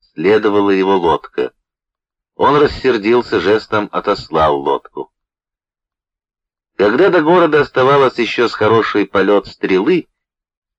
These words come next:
неслышными кошачьими шагами нагнала посланная Арстарханом охрана. Арсии обогнули Иосифа и полумесяцем пошли впереди, низко пригнувшись, без мечей,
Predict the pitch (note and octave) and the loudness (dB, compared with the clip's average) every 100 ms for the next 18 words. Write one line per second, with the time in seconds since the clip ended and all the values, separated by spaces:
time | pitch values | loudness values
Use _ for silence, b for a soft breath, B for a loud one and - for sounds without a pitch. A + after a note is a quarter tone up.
0 | _ _ - F#2 A#2+ - F#3+ - E3 D3+ | _ _ -8 -4 -4 -2 -2 -2 -2 -2
1 | C#3 C3+ C#3+ C3+ - B2 A2+ A2+ A#2 D3+ | -2 0 0 0 -4 -6 -4 -2 0 0
2 | C#3 B2+ _ _ _ _ D2+ F#2+ G2+ A2+ | 0 -2 _ _ _ _ -10 -6 -2 0
3 | B2+ C3+ - C3 - A#2 A2 A2+ A2 - | 2 2 0 -2 0 -4 -2 -2 -2 -4
4 | _ G#2 G#2+ G2+ - G#2 F#2 - D3 C#3 | _ -4 -2 -4 -6 -4 -2 -2 -2 -2
5 | B2+ - - - E2+ B1+ G#1 - _ _ | -4 -6 -6 -4 -4 -4 -10 -20 _ _
6 | _ _ _ _ _ - F#2+ - D3 C#3+ | _ _ _ _ _ -4 -4 -2 -2 0
7 | - F2 G2 F#2+ F#2+ F2+ D#2+ F2 A#2 - | 0 -2 -2 -2 -2 -2 -2 -2 -2 -2
8 | A2+ A#2+ A#2 b b b _ _ _ - | -4 -2 -2 b b b _ _ _ -6
9 | E3 D3+ D3 B2+ A2+ A2+ D3 C3 - B2+ | -2 -2 0 0 0 0 -4 -4 -8 -6
10 | A2+ G#2 - G#2+ A#2 - - G2 F#2 E2 | -2 -4 -4 -2 -2 -4 -6 -6 -6 -8
11 | A2+ B2 _ _ _ - D2+ A#2+ - - | -6 -6 _ _ _ -18 -8 -8 -6 -6
12 | G#2+ G2+ D#2 E2+ A2 B2 B2 G#2 - _ | -4 -4 -4 -4 -4 -4 -8 -10 -14 _
13 | F2 D#2+ D#2 - A#2+ C3+ B2 | -10 -8 -10 -6 -2 -2 -4